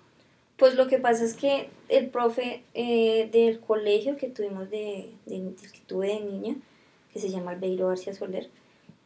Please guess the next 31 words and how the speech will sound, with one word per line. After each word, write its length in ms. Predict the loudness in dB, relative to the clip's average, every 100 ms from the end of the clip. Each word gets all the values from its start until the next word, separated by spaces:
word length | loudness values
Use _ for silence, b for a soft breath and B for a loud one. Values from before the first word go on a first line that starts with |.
| _ _ _
él 300 | 6 6 6 2
nos 240 | 2 2
ponía, 1120 | 0 2 4 2 -2 -2 -4 -4 -4 -6 -8 -4
eh, 600 | -4 -2 -4 -6 -8 -12 -16 _
digamos, 360 | -6 -4 -4 -4
nos 120 | -6
decía, 720 | -6 -6 -4 -2 0 0 -2 -6
no 200 | -6 -2
sé, 240 | -2 -4 b b b b b 0
eh, 220 | 2 4
"Aquí 260 | 2 2 0
está 340 | 4 4 6
re, 720 | 6 4 4 4 4 0 -4 -12 _
y 420 | 0 0 0 -2
esta 220 | -2 -2 0
es 60 |
la 160 | 2 2
subdominante, 680 | 0 0 -2 -2 -2 -2 0
y 40 |
esta 200 | -2 -2
es 40 | -4
la 80 | -4
dominante". 560 | -4 -4 -2 -4 -8 _ _ _ _ _ _ _ _ _
Y 160 | -4
aquí 220 | -4 -2 -8
es, 140 | -4
bueno, 240 | -2 -2 0
todos 240 | 2 4
los 200 | 4 2
tonos. 380 | -4 -4 -10 -14
Entonces, 640 | -14 -10 -10 -8 -10 -10